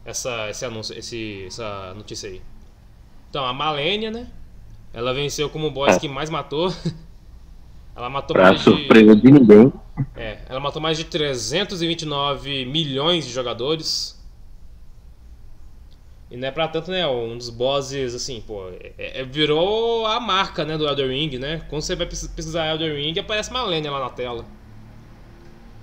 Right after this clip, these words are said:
Speaker 1: E, porra, também,
Speaker 2: Foi.
Speaker 1: tipo, e
Speaker 2: É, a Frida dois ponto zero.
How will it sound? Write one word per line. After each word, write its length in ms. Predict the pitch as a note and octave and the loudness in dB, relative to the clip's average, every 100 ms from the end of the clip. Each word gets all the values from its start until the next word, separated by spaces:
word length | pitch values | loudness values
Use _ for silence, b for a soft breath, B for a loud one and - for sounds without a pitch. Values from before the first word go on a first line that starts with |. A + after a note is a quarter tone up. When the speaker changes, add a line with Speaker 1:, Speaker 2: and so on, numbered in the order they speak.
| - - | -18 -10
Speaker 1:
E, 360 | B2 B2 B2+ - | -4 -2 -2 -4
porra, 260 | F3 A#2 G#2+ | -2 -2 -4
também, 340 | C3 F#2+ F2+ | -4 2 4
Speaker 2:
Foi. 100 | F2+ | 4
Speaker 1:
tipo, 180 | - - - - - - - - - - - - - - - - - - - - - - - - - - - - | 0 -16 -20 -20 -20 -20 -20 -20 -20 -20 -20 -20 -20 -20 -20 -20 -20 -20 -18 -16 -14 -12 -12 -12 -12 -12 -12 -12
e 360 | - D#4+ D#4+ D#3 | -6 -4 -2 0
Speaker 2:
É, 120 | D#3+ A#2 | 4 8
a 160 | G2 | 8
Frida 580 | - - - D#3+ D#3+ C#3+ | 6 2 8 10 10 10
dois 180 | B2+ B2+ | 10 8
ponto 400 | - A#2 F#2+ F2+ | 6 4 4 2
zero. 180 | F2 | 2